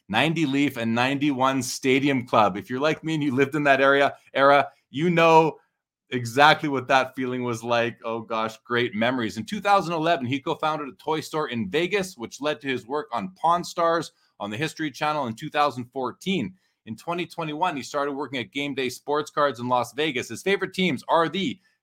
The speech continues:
San Diego Padres, the Chargers, the Vegas Golden Knights, and his favorite athletes are Tony Gwynn, Dan Marino, LaDainian Tomlinson, and Eric Lindros. Originally from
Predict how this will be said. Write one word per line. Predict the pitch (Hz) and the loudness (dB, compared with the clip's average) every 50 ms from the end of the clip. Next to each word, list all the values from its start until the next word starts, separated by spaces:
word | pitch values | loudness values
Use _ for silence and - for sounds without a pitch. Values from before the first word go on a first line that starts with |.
| - | -10
San | - - 156 170 185 | -6 -4 -2 0 0
Diego | 190 190 196 202 - | 0 0 0 0 2
Padres, | - 160 147 143 139 123 135 143 147 143 120 | 4 6 6 6 6 4 2 0 0 -2 -2
the | 123 117 98 | -4 -8 -8
Chargers, | - - - 175 180 180 180 - 175 180 160 165 | -6 0 2 2 4 4 2 2 0 -2 -2 -2
the | - 123 | -4 -6
Vegas | 98 95 92 151 170 185 185 196 185 190 | -6 -4 -2 -2 0 0 0 0 -2 -2
Golden | - - 170 175 170 151 170 151 | -2 -2 -2 -2 -2 -2 -4 0
Knights, | 139 139 139 143 135 - | 0 0 0 0 -2 -6
and | 123 117 | -6 -8
his | 107 - | -8 -6
favorite | - 165 165 143 151 147 | -6 -6 -6 -4 -2 0
athletes | 147 147 147 151 143 - | 0 0 -2 -4 -8 -10
are | 117 98 | -12 -14
Tony | - - 165 185 190 190 | -10 -8 -4 -4 -2 -4
Gwynn, | 165 123 127 127 120 120 120 123 120 120 - _ _ _ _ _ 98 | -4 -4 -2 0 0 0 0 -2 -4 -8 -12 _ _ _ _ _ -4
Dan | 92 135 147 170 185 185 | 2 2 4 4 4 2
Marino, | 175 156 143 135 131 135 131 131 | 2 2 0 0 0 0 0 0
LaDainian | 123 110 104 98 131 147 170 180 180 175 151 | -2 -2 -4 -4 -4 -4 -2 -4 -4 -6 -2
Tomlinson, | - 143 143 143 139 139 131 123 - 143 143 135 - 104 | -2 -2 -2 0 -2 -4 -6 -6 -6 -8 -8 -8 -6 -6
and | 107 107 107 98 - - | -6 -6 -6 -8 -8 -6
Eric | 110 127 143 143 143 - _ 117 | -6 -4 -4 -4 -6 -8 _ -10
Lindros. | 117 120 127 151 175 185 156 147 127 110 98 92 92 - - | -8 -6 -4 -2 -2 0 2 4 4 4 4 2 0 -4 -4
Originally | 123 131 131 165 190 185 156 175 185 185 185 180 156 | -2 0 0 0 0 0 0 -2 0 0 0 0 -2
from | - _ _ 151 156 180 190 175 131 104 92 - | -4 _ _ 2 6 8 8 8 6 4 -2 -6